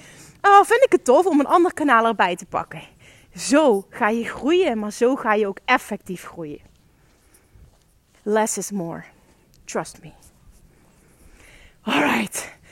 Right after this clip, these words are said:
Ik hoop dat je er iets uit hebt gehaald. Ik hoop vooral dat je geïnspireerd bent om het allemaal veel simpeler te maken en om full focus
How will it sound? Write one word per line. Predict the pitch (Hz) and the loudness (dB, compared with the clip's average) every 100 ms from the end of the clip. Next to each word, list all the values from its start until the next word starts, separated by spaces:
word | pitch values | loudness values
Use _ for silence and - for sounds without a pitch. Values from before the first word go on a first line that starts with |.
| - - | -20 -6
Ik | 262 | -2
hoop | 254 269 | 0 0
dat | 285 247 | -2 -4
je | |
er | 226 - | -6 -6
iets | - 494 - | 0 2 4
uit | 294 403 | 4 4
hebt | 381 | -2
gehaald. | 339 269 | -2 0
Ik | 240 | 0
hoop | 277 - | -2 -2
vooral | - 302 277 220 | 0 4 4 2
dat | 240 - | -4 0
je | 233 - - - | -2 -2 -18 -4
geïnspireerd | 349 - 403 - 359 302 381 - | -2 2 0 0 -2 0 0 2
bent | 277 233 - | 2 4 2
om | 330 | 0
het | 415 | 2
allemaal | - 466 494 403 | 4 4 2 -2
veel | 294 370 | -2 -4
simpeler | - 381 403 330 285 | -2 -2 -2 -2 -6
te | - | -4
maken | 285 262 247 269 | -2 0 0 -2
en | 254 | -6
om | 254 262 - - - | -4 -6 -8 -20 -18
full | - 381 415 440 | -6 2 4 2
focus | - 370 269 - 190 180 - | 0 -2 -2 -4 -8 -6 -12